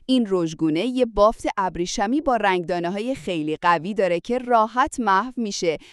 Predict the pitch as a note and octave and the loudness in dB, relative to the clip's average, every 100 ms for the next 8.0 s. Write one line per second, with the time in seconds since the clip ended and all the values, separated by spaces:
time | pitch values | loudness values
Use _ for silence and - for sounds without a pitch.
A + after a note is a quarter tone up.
0 | - F3 F#3 A3+ - G3 E3+ A3 B3 G#3 | -2 0 2 0 -2 -6 -4 -2 -4 0
1 | F3+ G#3+ - B3+ F#3+ F3 - D3+ D#3+ B3+ | 0 0 -2 0 0 0 -2 -4 -2 -2
2 | E3 E3 C#3 F#2+ - B2+ - _ _ _ | -4 -4 -6 -6 -6 -6 -8 _ _ _
3 | _ - D#4+ F4 F4 D#4 C4+ G#3 - F#3 | _ -4 -2 -2 -2 -2 0 -2 -2 -4
4 | G3 B3 A3+ A#3 G3 F#3 E3 - - G#3 | -4 -4 -2 0 0 -4 -10 -16 -6 -2
5 | G#3+ C#4+ B3 G3 F3 F3 D#3+ D#3+ E3 D3 | 0 -2 -2 -2 0 -2 -2 -4 -6 -6
6 | B2 C#3+ A3+ C4+ - F#3 F#3 C4 _ - | -6 -4 -2 -2 -2 0 0 -2 _ -4
7 | F3+ - - A3 C#4 F4 A#3 D#3+ C3+ - | -2 -4 -4 0 2 2 2 0 -2 -4